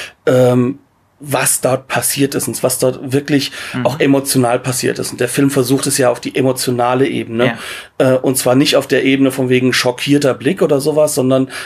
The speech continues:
Speaker 1: es soll bei einem bleiben, dass
Speaker 2: Ja.
Speaker 1: so etwas nie wieder passiert.
Speaker 2: Und das tut's. Und ich glaube, es ist auch,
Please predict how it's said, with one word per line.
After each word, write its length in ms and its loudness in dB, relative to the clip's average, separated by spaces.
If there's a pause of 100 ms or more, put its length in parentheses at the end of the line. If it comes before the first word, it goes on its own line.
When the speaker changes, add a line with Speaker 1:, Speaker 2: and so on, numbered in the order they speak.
Speaker 1:
es 160 0
soll 160 2
bei 140 2
einem 280 0
bleiben, 460 0
dass 140 0
Speaker 2:
Ja. 80 -2
Speaker 1:
so 80 4
etwas 240 0
nie 160 -2
wieder 160 0
passiert. 380 -4
Speaker 2:
Und 80 -2
das 180 -4
tut's. 400 -14
Und 160 -4
ich 100 -8
glaube, 220 -2
es 80 -12
ist 140 -6
auch, 180 -6